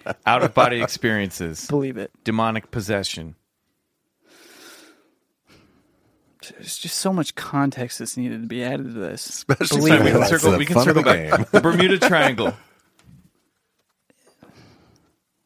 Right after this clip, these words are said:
Speaker 1: Uh, sure, believe it.
Speaker 2: Alien abductions.
Speaker 1: Believe it.
Speaker 2: Loch Ness Monster.
Speaker 1: Believe it.
Speaker 2: Moth-, oh, time travel.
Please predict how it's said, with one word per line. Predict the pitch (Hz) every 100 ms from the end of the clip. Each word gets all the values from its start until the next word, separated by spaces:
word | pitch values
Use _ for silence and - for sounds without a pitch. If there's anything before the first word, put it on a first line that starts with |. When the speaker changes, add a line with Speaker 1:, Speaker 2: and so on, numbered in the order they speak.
| _ -
Speaker 1:
Uh, | 190
sure, | - 202 160 _
believe | - 175
it. | 151 - -
Speaker 2:
Alien | 147 151 147
abductions. | 120 127 117 - 87 78 - - _ _ _ _ _ _ _ _ _ 220 240 -
Speaker 1:
Believe | 151 139
it. | - - _ 104
Speaker 2:
Loch | 92 -
Ness | 95 -
Monster. | 98 90 87 - 73 71 _ _ _ _ _ _ _ _ _ _ _ _ _ 269 _ _ _ _ _ _ _ _ _ _ _ _ _ _ _ _
Speaker 1:
Believe | - 135 -
it. | - _ _ -
Speaker 2:
Moth-, | 117 110 113 - -
oh, | 127
time | 120 139 127
travel. | 123 95 90 -